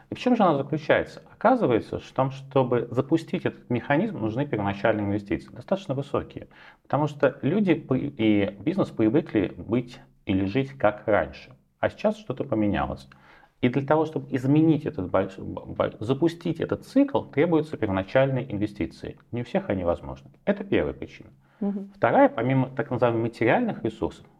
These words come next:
Speaker 1: требуются знания, технологии, культура. Ведь за, в производстве работают люди, которые привыкли зачастую работать по старым методикам.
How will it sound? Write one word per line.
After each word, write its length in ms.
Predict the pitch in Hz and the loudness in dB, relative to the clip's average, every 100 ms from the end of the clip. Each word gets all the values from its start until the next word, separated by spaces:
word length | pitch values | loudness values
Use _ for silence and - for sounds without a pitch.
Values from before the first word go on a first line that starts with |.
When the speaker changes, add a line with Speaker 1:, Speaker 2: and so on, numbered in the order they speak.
| _ | _
Speaker 1:
требуются 520 | 131 196 110 101 - - | 0 2 2 0 -2 -8
знания, 520 | 117 107 156 165 156 143 | -6 2 4 4 2 -4
технологии, 640 | 131 - 135 139 135 113 | -6 0 2 4 2 -2
культура. 640 | - 113 - 139 110 98 - - - - | 0 -4 2 4 4 2 -6 -20 -20 -2
Ведь 320 | 117 143 - | 0 0 -4
за, 400 | 113 107 131 135 | -6 -2 2 2
в 180 | 131 - | 0 -4
производстве 440 | 135 135 156 147 104 | 0 2 2 2 2
работают 380 | 110 - 101 | 2 -2 -6
люди, 360 | 135 151 - - - _ | -4 -2 -2 -4 -10 _
которые 320 | - - 175 | -4 0 0
привыкли 320 | 170 196 254 104 | 2 2 2 -2
зачастую 400 | 98 - - 113 | -6 -6 0 2
работать 320 | 110 160 135 - - | 2 0 -4 -12 0
по 100 | 123 | 0
старым 500 | - 160 156 85 73 - _ - | 2 2 2 0 -10 -20 _ -18
методикам. 500 | - 73 64 - | -12 -10 -12 -14